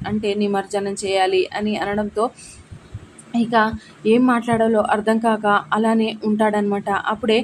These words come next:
"మరి అంటే ఇక్కడితో వదిలేస్తే కలిపేలా లేరు వీళ్ళు" అనేసి మళ్ళీ ఏమంటాడు అంటే, "మీ ఆవిడ అంటే మీ ప్రేమ ఉంటే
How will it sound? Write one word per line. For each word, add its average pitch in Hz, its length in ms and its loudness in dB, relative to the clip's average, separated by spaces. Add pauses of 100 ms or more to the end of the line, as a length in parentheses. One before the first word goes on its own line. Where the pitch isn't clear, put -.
(340)
"మరి 233 280 4 (540)
అంటే 254 240 2 (140)
ఇక్కడితో 262 380 0
వదిలేస్తే 233 560 2
కలిపేలా 220 540 2
లేరు 220 340 4
వీళ్ళు" 214 360 2 (120)
అనేసి 220 440 -4 (420)
మళ్ళీ 220 260 2 (120)
ఏమంటాడు 220 540 0
అంటే, 214 260 -2 (120)
"మీ 240 280 -2
ఆవిడ 233 340 -2 (300)
అంటే 233 360 -2 (400)
మీ 226 160 4 (100)
ప్రేమ 226 380 0
ఉంటే 226 280 0